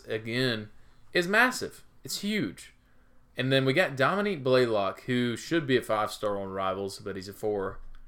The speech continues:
Um, talk about another kid who just,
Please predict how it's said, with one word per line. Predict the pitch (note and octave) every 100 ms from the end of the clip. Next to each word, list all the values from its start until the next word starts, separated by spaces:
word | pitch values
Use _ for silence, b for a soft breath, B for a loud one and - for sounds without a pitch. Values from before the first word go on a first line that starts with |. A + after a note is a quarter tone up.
| - - -
Um, | G#2 G2+ G2+ F2+ - _ _ - -
talk | C#3+ F3+
about | B3+
another | F3+ A#2 C3
kid | C3 C#3 C#3
who | C3 A2+
just, | G#2 G2 -